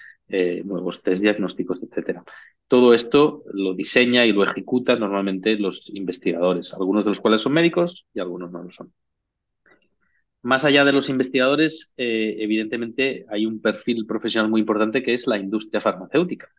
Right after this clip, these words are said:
Eh, y, y la industria farmacéutica está compuesta por investigadores también, pero no exclusivamente,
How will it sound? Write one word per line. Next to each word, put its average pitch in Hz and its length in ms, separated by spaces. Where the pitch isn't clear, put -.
Eh, 92 480
y, 95 380
y - 20
la 90 100
industria 98 280
farmacéutica 107 520
está 139 280
compuesta 107 380
por 98 100
investigadores 92 560
también, 101 340
pero 95 200
no 98 80
exclusivamente, 127 880